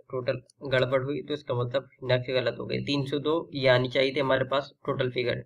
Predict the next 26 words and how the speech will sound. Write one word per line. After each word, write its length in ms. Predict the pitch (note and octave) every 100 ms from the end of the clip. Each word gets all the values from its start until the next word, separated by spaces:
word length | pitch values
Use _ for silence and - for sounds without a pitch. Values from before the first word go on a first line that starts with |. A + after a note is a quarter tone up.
| -
थ्री 180 | C3+ C3
ज़ीरो 180 | C3 B2+
टू, 160 | D3
थ्री 220 | - B2+ B2
ज़ीरो 180 | B2 B2
टू 160 | B2
आ 140 | B2 B2
गई 100 | B2
यहाँ 260 | B2+ - -
पे। 120 | - _ _ _ _ _ _ _ -
बाकी 220 | B2+ B2
खाना 220 | B2+ - B2+ B2+
देखो, 220 | B2 B2+
सारा 320 | - B2 C#3
total 280 | C3 B2+ C3+
बिल्कुल 280 | B2 B2 B2+
बराबर 400 | A#2+ C3 B2 -
है। 60 | - _ _ -
थ्री 200 | C3+ C3+
ज़ीरो 180 | C3+ C3+
टू, 260 | D3+ D#3+ _ _ _ _ _ _ _ _ _ _ _ _ _ _ _ C#3
ये 120 | B2+
भी 80 | B2+
थ्री 220 | C#3+ C#3+
ज़ीरो 200 | C#3 C#3+
टू, 240 | C#3+ D3+